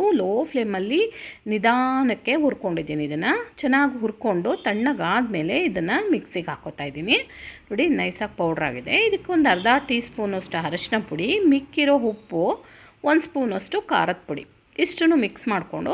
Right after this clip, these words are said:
ಮಿಕ್ಸಿಲಿ ರೌಂಡ್ ಮಾಡ್ಕೊಳ್ಳೋಣ. ನೋಡಿ, ಉಪ್ಪಿನಕಾಯಿದು ಇದು ನೀರು ಬಿಟ್ಕೊಂಡು ಚೆನ್ನಾಗಿ ಬಂದಿದೆ. ಈಗ ಇದಕ್ಕೆ ಮಾಡ್ಕೊಂಡಿರೋ ಪೌಡ್ರನ್ನ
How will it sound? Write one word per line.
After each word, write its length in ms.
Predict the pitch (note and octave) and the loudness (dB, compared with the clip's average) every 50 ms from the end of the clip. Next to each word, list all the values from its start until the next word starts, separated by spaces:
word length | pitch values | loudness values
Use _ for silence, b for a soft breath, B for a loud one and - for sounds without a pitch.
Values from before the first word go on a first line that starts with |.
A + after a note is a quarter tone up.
| A4+ A4+ F#4 | 0 2 0
ಮಿಕ್ಸಿಲಿ 440 | - - - - F3 F3 A3 E4 B4 C5+ - - - - - B2+ F3 | 0 -2 -2 -4 -2 0 2 2 2 0 -2 -8 -18 -12 -8 -6 -4
ರೌಂಡ್ 220 | F3+ F3+ F3+ E3+ D#3+ | -2 -2 -4 -4 -6
ಮಾಡ್ಕೊಳ್ಳೋಣ. 440 | D3 - - C#3+ C#3+ D3+ F3+ B3+ G4 C5 B4 - - B B B B B B B B B _ _ - B3 | -8 -8 -10 -10 -8 -4 -2 -2 -2 -2 -2 -8 -16 B B B B B B B B B _ _ -6 -2
ನೋಡಿ, 220 | B3 A#3+ C4 E4+ G4 E4 C#4 G3 | 0 2 4 4 4 2 0 -2
ಉಪ್ಪಿನಕಾಯಿದು 720 | - - G3 G#3 G3+ G#3 G3 G3 G3 F#3+ F#3+ F#3 A#3 C#4+ G4 A4+ A4 F#4 D4 | -2 -4 -6 -4 -2 2 2 4 4 4 2 2 2 2 4 4 4 4 2
ಇದು 80 | G#3+ A#3 A#3+ A3+ A3 | 2 0 0 0 2
ನೀರು 180 | A3+ B3 A#3+ G3 G3+ | 2 0 0 -2 -4
ಬಿಟ್ಕೊಂಡು 380 | - - - F#3 F#3+ G3+ B3+ F4+ F4+ - - | -6 -6 -4 -4 -2 0 -2 -2 -2 -2 -4
ಚೆನ್ನಾಗಿ 360 | F3+ F#3 G3+ G3 G3+ G#3 G3+ - E3+ | -4 -2 -2 -4 -4 -4 -4 -4 -4
ಬಂದಿದೆ. 400 | E3 F3 F#3 F3 C#3+ D#3 F#3 C#4 F#4 G4+ E4 C#4+ B3+ | -2 -2 -2 -2 -2 0 0 0 0 0 0 0 0
ಈಗ 100 | A3 G#3 G3 B3 F#4+ B4+ C5 - B B B B B B B B B B B B _ - C#4 | 2 2 2 2 0 -2 -4 -8 B B B B B B B B B B B B _ -4 -2
ಇದಕ್ಕೆ 300 | B3 A#3+ - - - G#4 G4+ F4 C#3 - - - _ _ _ _ _ _ _ - G#3+ | -2 -2 0 0 2 2 2 0 -2 -4 -6 -14 _ _ _ _ _ _ _ 0 2
ಮಾಡ್ಕೊಂಡಿರೋ 540 | A#3 B3 C4+ C4+ - C4+ B3 A3+ A3 G3 F#3+ F#3+ - | 4 4 2 2 2 2 2 4 2 2 0 -2 0
ಪೌಡ್ರನ್ನ 460 | G3 F#3+ F#3 F3 E3+ D#3+ E3 D#3+ E3 | 0 2 2 2 0 -2 -4 -2 -2